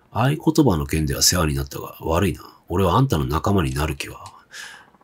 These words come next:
はあ、そう言うと思ってたよ。でも私は諦めないね。あなたと仲良くしてれば、いつかあなた心変わりするかも。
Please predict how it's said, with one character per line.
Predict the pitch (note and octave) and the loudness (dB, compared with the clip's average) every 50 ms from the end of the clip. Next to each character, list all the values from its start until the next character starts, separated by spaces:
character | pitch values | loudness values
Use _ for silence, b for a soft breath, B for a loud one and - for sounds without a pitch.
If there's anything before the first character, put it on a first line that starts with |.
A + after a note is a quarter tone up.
| _ | _
は | - - - D#3+ D#3+ D#3 D3+ D3 D3 D3 D3+ | -4 0 2 2 4 4 4 2 2 0 0
あ、 | D3+ | 0
そ | - - B2 A2 | 2 4 6 6
う | G#2+ | 6
言 | G#2+ G#2 | 4 4
う | |
と | - B2 | 2 2
思 | C3+ C#3+ D3+ | 2 2 2
っ | - | 2
て | - D#3 | 2 2
た | - D3+ C#3+ | 4 4 4
よ。 | D#3 E3 D#3+ D#3 C3 G2+ D2+ - - _ | 6 6 4 4 4 2 0 -2 -6 _
で | - A2 | 0 0
も | G2+ G2 G#2 | 2 2 2
私 | A#2 C3 C3+ C#3 C3+ - D3 C#3+ C3+ B2+ A#2+ | 0 0 2 2 0 2 2 4 4 4 4
は | B2 A#2+ A#2+ B2 C3 | 4 4 4 2 2
諦 | C3 C#3+ C#3+ D3 C#3+ | 4 6 6 6 6
め | D3 | 6
な | C#3+ C#3+ C3+ | 6 6 4
い | C3+ | 6
ね。 | C#3+ D3 G#2 - - _ _ _ - - _ _ _ B B B B B B B B | 6 4 4 2 -2 _ _ _ -20 -20 _ _ _ B B B B B B B B
あ | - C3 | 0 2
な | C3+ C3 | 2 2
た | B2 A2+ | 2 0
と | - A#2+ | 0 2
仲 | B2 B2+ C3+ C3+ C3+ | 2 2 4 4 4
良 | A#2 G#2+ | 2 2
く | - A#2 | 2 2
し | - - - | 2 2 4
て | D#3 | 4
れ | D3 D3 A#2+ | 4 4 4
ば、 | G2 E2+ A2+ | 2 2 0
い | C#3 | 0
つ | C#3 - | 0 2
か | - C3+ | 2 4
あ | C#3+ | 4
な | D3 C#3+ | 4 2
た | C3+ C3 | 0 0
心 | - D#3+ D#3 - F3+ F3 F3 | 0 0 0 2 2 2 4
変 | F3+ E3 | 4 4
わ | C3+ G2 | 4 4
り | D#2+ | 4
す | - - F2 | 2 0 0
る | D2+ | -2
か | - - - | -4 -4 -8
も。 | - - - _ | -8 -12 -20 _